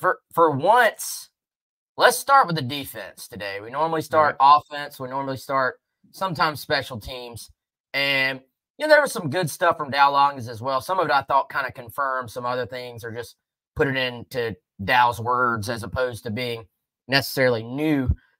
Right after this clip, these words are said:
Speaker 1: But I thought it was kinda interesting. Clayton White today was asked, "What offense do you compare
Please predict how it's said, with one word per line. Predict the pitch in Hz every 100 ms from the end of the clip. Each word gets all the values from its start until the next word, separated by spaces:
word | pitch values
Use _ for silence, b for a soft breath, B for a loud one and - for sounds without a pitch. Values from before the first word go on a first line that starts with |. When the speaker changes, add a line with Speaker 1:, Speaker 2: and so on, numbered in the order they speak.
| _
Speaker 1:
But | 117 151 139 - _ _ _ _ _
I | 147 175
thought | - 160 190
it | 165
was | 160
kinda | - 175 156
interesting. | 151 160 151 143 139 - 147 127
Clayton | 131 147 139
White | 127 131 139
today | 120 127 127
was | 127 110 -
asked, | 123 131 127 123 - _ _ _ _ _ _
"What | 101 110 143 160 156 _
offense | 139 147 143 135 120 110 - - 113
do | 110
you | 127 117 131 127
compare | 123 107 - 135 135 135 123 120